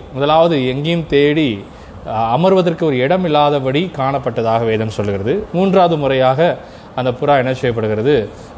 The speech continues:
அ, ஒரு இர-, இ-, அமர்ந்திருப்பதற்கான ஒரு இடம் என்ன செய்யப்படுகிறது? காணப்படுகிறது. அதுதான் இந்த நாட்களில் நடந்து கொண்டிருக்கிறது. தேவன் உலகம் முடியும் சகல நாட்களிலும் அவர் நம்மோடு கூட இருக்கிறேன் என்று சொன்னார். எப்படியாக இருக்கிறார் என்றால், ஆவியானவராக நம்மளோடு கூட இருக்கிறார்.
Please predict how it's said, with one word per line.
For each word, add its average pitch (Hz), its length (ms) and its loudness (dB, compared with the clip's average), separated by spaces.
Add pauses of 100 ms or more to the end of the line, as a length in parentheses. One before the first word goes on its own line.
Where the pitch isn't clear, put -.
அ, 110 440 4
ஒரு 127 220 2
இர-, 143 300 2
இ-, 143 240 0 (220)
அமர்ந்திருப்பதற்கான 156 800 2
ஒரு 143 120 2
இடம் 123 220 2
என்ன 127 140 0
செய்யப்படுகிறது? 113 600 0
காணப்படுகிறது. 104 720 0 (200)
அதுதான் 139 300 0
இந்த 127 220 -2
நாட்களில் 120 440 -2
நடந்து 113 280 -2
கொண்டிருக்கிறது. 110 600 0 (520)
தேவன் 160 460 4
உலகம் 160 280 2
முடியும் 143 280 -2
சகல 147 440 0
நாட்களிலும் 139 640 -2 (340)
அவர் 113 120 -4
நம்மோடு 147 400 4
கூட 143 140 2
இருக்கிறேன் 123 280 0
என்று 117 120 -4
சொன்னார். 117 360 -2 (120)
எப்படியாக 170 460 2
இருக்கிறார் 131 300 0
என்றால், 127 340 0 (420)
ஆவியானவராக 135 1120 2
நம்மளோடு 113 380 0
கூட 107 160 -2
இருக்கிறார். 113 720 -2